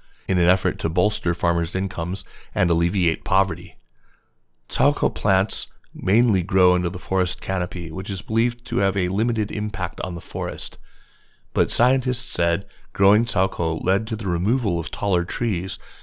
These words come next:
to increase sunlight penetration to the forest floor, making it more difficult for gibbons to travel and find food.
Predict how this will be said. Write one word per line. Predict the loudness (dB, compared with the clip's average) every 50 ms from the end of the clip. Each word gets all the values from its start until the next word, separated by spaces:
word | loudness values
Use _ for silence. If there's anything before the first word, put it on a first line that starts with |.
| -20 -12 -4
to | 0 0 2
increase | 4 2 2 2 0 0 0 2 2 0 -2 -4
sunlight | -6 -4 -2 0 2 2 2 2 2 2
penetration | 0 0 -2 -2 -4 -4 -4 -4 -2 -2 -4 -4 -2
to | -2 -4
the | -4 -4
forest | -2 -2 -2 0 -2 -4 -8
floor, | -6 0 2 4 4 4 2 0 -6 -14 -18 -16 -16 -16 -14 -14 -6 0
making | 0 0 0 0 0 0 0
it | 0 -2 -2
more | 0 0 2 2 0
difficult | 0 -2 -2 -4 -2 0 0 0 0 -2
for | -6 -4
gibbons | -2 -2 -2 0 -2 -2 -4 -4 -6
to | -8 -10 -12
travel | -8 -2 2 2 2 2 0 -4 -6 -10 -16 _ _ _ _ -10 -8
and | -8 -6 -2
find | -2 -2 -2 -2 -6
food. | -6 -4 -4 -4 -4 -4 -8